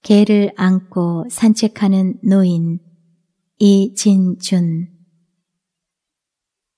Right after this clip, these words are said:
그 노인과 처음 인사를 나눈 것은 집 뒤 숲에서다. 그날도 머리를 식힐 겸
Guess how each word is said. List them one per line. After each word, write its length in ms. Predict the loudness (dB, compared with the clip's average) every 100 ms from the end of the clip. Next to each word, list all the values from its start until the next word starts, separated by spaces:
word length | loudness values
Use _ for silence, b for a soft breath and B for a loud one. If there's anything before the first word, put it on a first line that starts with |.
| _ _ _ _ -2
그 80 | 2
노인과 880 | 2 2 4 4 4 0 -2 -4 -6
처음 360 | -4 2 4 4
인사를 320 | 2 0 -2
나눈 240 | 0 0 0
것은 460 | -2 -4 -2 -2 -4 -12 _ _ _
집 340 | -2 -2 -2 -4
뒤 480 | -2 -2 -4 -10 _
숲에서다. 840 | -8 -6 -4 -4 -6 -6 -8 -10 _ _ _ _ _ _ _ _ _ _ _ _ _
그날도 400 | 0 2 2 0
머리를 400 | 0 0 0 0
식힐 380 | -4 -6 -8 -6
겸 380 | -4 -4 -4